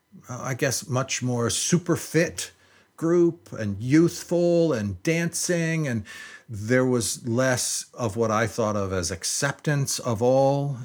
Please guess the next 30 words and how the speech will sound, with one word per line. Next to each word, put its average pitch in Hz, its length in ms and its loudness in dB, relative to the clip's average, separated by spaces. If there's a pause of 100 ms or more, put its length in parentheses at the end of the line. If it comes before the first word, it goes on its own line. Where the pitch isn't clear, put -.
(120)
um, 110 640 -4
in 135 120 -2
a 113 60 -2
place 123 320 -2
like 117 160 -2
that 117 300 -4 (100)
th-, 117 180 -6
than 110 280 0
there 113 140 0
was 107 420 0
in 98 480 -4
Lost 101 340 -2
and 98 140 -4
Found. 98 460 -4 (720)
But 147 120 2
I'd, 175 240 4 (100)
I'd 151 260 -4
lived 160 180 2
in 123 100 2
New 117 80 2
York 117 440 2
for - 340 -4
a 92 60 0
year 92 440 -2
or 95 140 -6
s-, - 320 -6
a - 60 -18
couple 165 220 -2
of 95 60 0
years, 80 460 -4